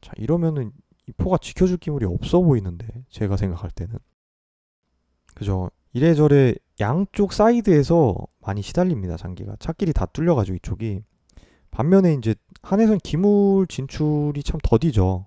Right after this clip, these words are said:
포만 이제 농포전을 왔다 갔다 하는데, 포만 깔짝깔짝 대봤자 별로 영향력이 없어요. 자, 여기서는 마가 요렇게 가도 그냥 선수로 차가 포를 먼저 먹으니까, 먹고 먹으니까 여기 가도 별-, 별게 없습니다.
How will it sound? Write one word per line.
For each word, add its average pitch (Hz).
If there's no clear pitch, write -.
포만 202
이제 104
농포전을 110
왔다 117
갔다 107
하는데, 117
포만 202
깔짝깔짝 -
대봤자 101
별로 104
영향력이 143
없어요. -
자, -
여기서는 131
마가 180
요렇게 202
가도 127
그냥 120
선수로 208
차가 202
포를 254
먼저 101
먹으니까, 90
먹고 98
먹으니까 98
여기 160
가도 151
별-, 123
별게 151
없습니다. 92